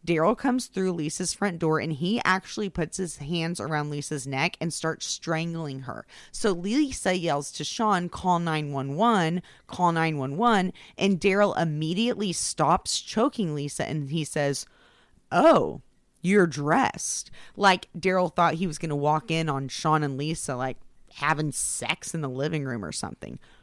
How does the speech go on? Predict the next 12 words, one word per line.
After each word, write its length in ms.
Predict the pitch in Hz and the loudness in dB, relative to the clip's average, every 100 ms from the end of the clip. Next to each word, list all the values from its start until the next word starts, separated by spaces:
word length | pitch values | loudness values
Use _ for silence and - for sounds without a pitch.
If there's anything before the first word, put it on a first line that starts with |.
| _ | _
Regardless, 800 | 247 240 220 196 185 185 185 - | 0 4 6 6 4 2 0 -2
Lisa, 480 | 180 185 - 180 156 | -2 -2 0 0 2
they 160 | 175 185 | 0 2
did 220 | 165 165 | 0 0
call 160 | 190 | 0
nine 220 | 185 170 185 | 2 0 0
one 140 | 180 | 0
one 180 | 156 156 | -2 -2
and 140 | 147 | -2
she 200 | - 147 | -4 -6
pressed 360 | - 170 190 - | -2 -2 -2 -2
charges, 580 | 156 139 135 135 135 | 0 0 -2 -4 -4